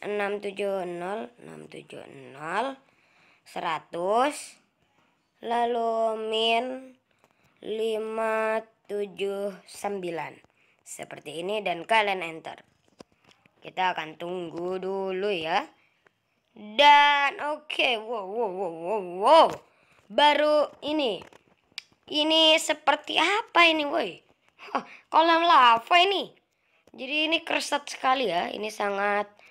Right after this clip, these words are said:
aneh. Ini seperti kayak terjatuhi meteor, woi. Waduh, waduh. Ini hampir menjadi kolam lava juga ya.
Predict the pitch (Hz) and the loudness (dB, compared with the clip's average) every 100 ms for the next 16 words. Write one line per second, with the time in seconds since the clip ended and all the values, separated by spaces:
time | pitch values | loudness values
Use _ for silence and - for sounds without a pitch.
0 | _ - _ - _ _ _ - 190 208 | _ -20 _ -20 _ _ _ -4 0 0
1 | 165 180 294 - 226 262 - 269 240 - | 0 -4 -4 -4 -6 -2 0 2 0 0
2 | 269 262 247 247 262 262 - - _ _ | 0 6 6 6 6 4 2 -8 _ _
3 | _ _ _ _ - 233 214 254 277 277 | _ _ _ _ -10 -2 2 2 2 0
4 | 302 285 285 285 294 294 302 269 233 160 | 0 2 2 4 4 6 4 2 -2 -4
5 | - _ - - 190 190 196 190 185 190 | -12 _ -14 -6 -2 2 0 0 0 2
6 | 196 190 185 180 175 160 - - 302 339 | 4 2 0 -2 -4 -6 -6 0 4 6
7 | 330 302 320 311 - 247 269 269 294 285 | 4 0 -2 -2 -6 -4 -2 0 4 4
8 | 277 269 262 262 254 196 208 185 156 | 4 2 0 -2 -2 -4 -4 -4 -4